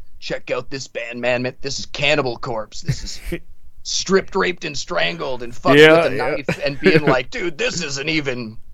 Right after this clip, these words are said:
Speaker 1: human." You know, not
Speaker 2: <laughs>
Speaker 1: understanding what those sounds were, but, uh,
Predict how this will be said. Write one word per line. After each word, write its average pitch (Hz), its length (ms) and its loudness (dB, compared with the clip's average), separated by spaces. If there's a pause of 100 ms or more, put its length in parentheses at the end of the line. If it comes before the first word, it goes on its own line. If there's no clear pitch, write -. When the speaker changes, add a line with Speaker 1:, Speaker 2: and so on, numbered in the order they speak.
(260)
Speaker 1:
human." 185 640 0 (380)
You 127 120 -2
know, 131 180 4
not 160 280 4
Speaker 2:
<laughs> 131 40 0
Speaker 1:
understanding 156 680 -2
what 127 160 0
those 120 240 2
sounds 123 400 -4
were, 120 440 4
but, 107 260 4 (600)
uh, 98 340 2